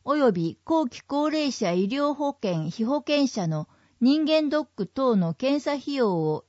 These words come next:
一部補助しています。補助金額、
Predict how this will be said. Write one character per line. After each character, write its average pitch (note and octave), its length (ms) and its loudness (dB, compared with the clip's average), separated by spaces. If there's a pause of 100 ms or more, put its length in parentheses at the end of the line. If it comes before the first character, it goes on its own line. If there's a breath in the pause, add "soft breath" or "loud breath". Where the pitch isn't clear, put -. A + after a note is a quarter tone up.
一 C4 240 -4
部 B3 120 -4
補 D4+ 160 -4
助 B3 160 0
し - 100 -8
て D#3 160 -6
い D3 100 0
ま C#3 180 -2
す。 - 180 -20 (1080)
補 B3 140 2
助 D#4+ 180 2
金 D#4+ 300 0
額、 D3+ 420 -4